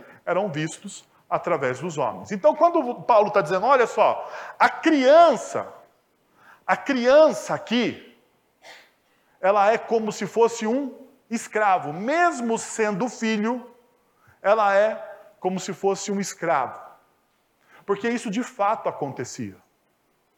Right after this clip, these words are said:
Muitas das crianças que tinham escravos em casa, elas se misturavam com os escravos.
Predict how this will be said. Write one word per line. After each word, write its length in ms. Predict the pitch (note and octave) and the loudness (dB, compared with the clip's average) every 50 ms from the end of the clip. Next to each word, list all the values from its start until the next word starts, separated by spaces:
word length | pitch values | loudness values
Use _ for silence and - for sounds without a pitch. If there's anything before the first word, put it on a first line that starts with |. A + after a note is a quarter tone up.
| _ _ _ _ _ _ _ _ _ _ _ _ _ _ _ _ _ _ _ _ _ _ - - - | _ _ _ _ _ _ _ _ _ _ _ _ _ _ _ _ _ _ _ _ _ _ -20 -12 -6
Muitas 400 | D#3+ F#3 C#4 E4+ E4 - A3+ F3+ | -2 -2 -2 -2 -2 -6 -6 0
das 200 | E3+ A#3 F#3+ - | 0 0 0 0
crianças 1080 | - - G3+ F#3 E3+ E3+ F3+ G3+ A3 G#3+ F3+ - - C#3 G#2+ - - - - - - _ _ _ _ _ _ _ _ _ _ _ _ _ _ _ _ _ _ _ _ _ _ _ _ _ _ _ _ _ _ _ _ | -4 -8 -8 -4 -2 -2 -2 -2 -2 -4 -8 -6 -6 -8 -8 -8 -12 -16 -18 -18 -20 _ _ _ _ _ _ _ _ _ _ _ _ _ _ _ _ _ _ _ _ _ _ _ _ _ _ _ _ _ _ _ _
que 120 | _ E3 | _ -10
tinham 500 | C#3 - - G#3 G3+ G3 F3+ D3+ C3 B2+ - | -8 -6 -4 -2 -2 -2 -2 -2 -4 -8 -8
escravos 760 | F3+ E3 - - - - G3+ G#3 A3+ A#3 F#3+ D#3+ D#3+ C3+ C3 | -8 -8 -8 -8 -4 0 2 2 2 2 0 -4 -8 -8 -8
em 100 | D3 C#3 | -10 -10
casa, 640 | - - E3+ F3+ G3 G3 F#3 D3 B2 A#2 G2 F2+ - - _ _ _ _ _ _ _ _ _ _ _ _ _ - | -4 -2 0 0 0 0 -4 -6 -10 -12 -12 -12 -14 -18 _ _ _ _ _ _ _ _ _ _ _ _ _ -2
elas 240 | F3 F3+ G3+ F#3+ | 0 2 2 0
se 120 | G3 - G3 | -2 -6 -8
misturavam 680 | G3+ G3 - - G#3+ G3 F3+ F3 F3+ F#3 F3+ G3 G3+ | -8 -8 -8 -8 -4 0 0 0 0 0 -2 -6 -8
com 240 | - - G3 G3 G3+ | -6 -4 -4 -2 -2
os 120 | G#3 F#3 G3 | -2 -4 -6
escravos. 800 | G#3 - - A3 G#3+ G#3 G3+ G3 G3 - G3 - - - _ | -8 -10 -6 -4 -2 -2 -2 -2 -4 -8 -14 -18 -20 -20 _